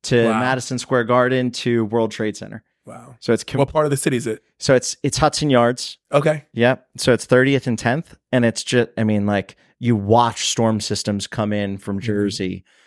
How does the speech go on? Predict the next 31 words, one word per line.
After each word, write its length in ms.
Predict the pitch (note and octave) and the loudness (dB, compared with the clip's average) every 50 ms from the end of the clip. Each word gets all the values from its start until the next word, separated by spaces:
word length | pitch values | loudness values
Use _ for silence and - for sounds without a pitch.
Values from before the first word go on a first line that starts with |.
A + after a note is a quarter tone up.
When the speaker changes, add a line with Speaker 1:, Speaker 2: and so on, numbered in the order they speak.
| _ _ _ - | _ _ _ -8
Speaker 1:
across 380 | G#2+ - - A#2+ A2 G#2 - - | -6 -2 2 2 2 2 2 0
the 100 | A2 G#2+ | -2 2
water. 440 | G2+ G#2 G#2 G#2 G2+ G2 G2+ F#2+ | 4 4 4 4 4 4 2 2
You 80 | F#2+ G2+ G#2 | 2 0 -2
Speaker 2:
Sick. 40 | G2+ | -2
Speaker 1:
can 140 | - G#2+ G#2 | -2 -2 -2
see 600 | - - - - - B2+ A#2+ A#2+ A2+ G#2+ G#2+ G2 - - _ _ _ | -4 -4 -4 -2 0 0 0 0 0 0 -2 -4 -6 -10 _ _ _
the 100 | - A2 | -4 -4
Statue 480 | - - B2+ A#2 A#2 G#2 - - A#2 G#2 | -2 0 2 2 2 0 -2 -2 -2 -2
of 80 | F#2+ | 0
Liberty 400 | G#2+ A2 G#2+ G2 G#2 G#2 G#2 G#2 | 0 0 0 0 0 -2 -2 -2
on 80 | G2 G2 | -2 -4
a 80 | G2 | -6
clear 320 | - - - G#2+ G2+ G2 F#2+ | -6 -4 -2 -2 0 0 0
day. 400 | G2 G2+ G2 G2 F#2+ F#2+ F#2+ - _ - - _ - | 0 0 2 0 0 -2 -4 -8 _ -20 -16 _ -6
You 100 | A#2 A2+ | -4 0
can 220 | - A#2 A2+ A#2 | 0 0 2 4
look 200 | B2+ B2+ - - | 2 2 4 4
up 220 | A#2+ A2+ A2 - | 2 4 4 2
at 120 | A2+ G2+ - | 0 0 2
the 280 | A2+ G#2 G#2 G2+ F#2+ _ _ _ _ - | 2 4 2 2 0 _ _ _ _ -2
highest 340 | - B2 A#2 A#2 A2 - A#2 | 0 2 2 2 2 2 2
observation 680 | G#2+ G2+ - - G#2+ G2+ G#2 G#2 - - A2 G#2+ A2 G#2 | 2 2 2 0 2 2 2 2 0 0 -2 -2 0 0
deck 320 | A2 G2+ G2 G2+ - - | 0 0 0 0 -4 -6
in 80 | G#2 G#2 | -6 -4
the 60 | G2+ | -2
Northern 340 | G#2 G2+ G2+ G2+ G2 G2 G2 | 0 0 2 2 0 0 0
Hemisphere, 580 | G#2+ G#2 G2+ G2+ - - - G2+ G2+ G2 F#2+ | 0 0 -2 -2 -4 -4 -2 0 0 2 0
which 160 | F#2+ F#2+ - | 0 -2 -4
is 120 | G2+ F#2+ - | -4 -2 0
that, 260 | G#2 G2 F#2+ - | 2 2 2 0